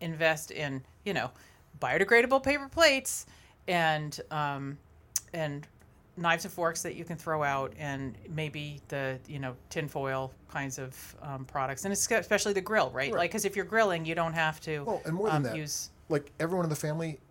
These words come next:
Speaker 2: they make, they, you use one cup. It's your cup
Speaker 1: Yeah.
Speaker 2: for the project, right? And so that everyone's responsible, as opposed to, "Okay, we'll just throw it in the dishwasher and keep, you know,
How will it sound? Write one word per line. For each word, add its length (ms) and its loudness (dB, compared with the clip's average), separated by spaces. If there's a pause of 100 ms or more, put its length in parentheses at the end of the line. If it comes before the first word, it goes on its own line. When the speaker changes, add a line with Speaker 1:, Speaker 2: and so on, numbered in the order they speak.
(340)
Speaker 2:
they 180 0
make, 320 -2
they, 220 0
you 140 0
use 240 0
one 160 4
cup. 280 -8 (220)
It's 180 -2
your 200 4
cup 280 -6 (200)
Speaker 1:
Yeah. 160 -2
Speaker 2:
for 140 2
the 120 0
project, 400 0
right? 140 2 (200)
And 140 2
so 80 2
that 260 2
everyone's 300 -2
responsible, 440 -4
as 100 -2
opposed 400 0
to, 200 0
"Okay, 220 -2
we'll 160 0
just 160 -8
throw 80 0
it 40 -4
in 20 -2
the 60 -2
dishwasher 380 -2
and 80 -8
keep, 160 -4 (160)
you 100 -2
know, 220 -2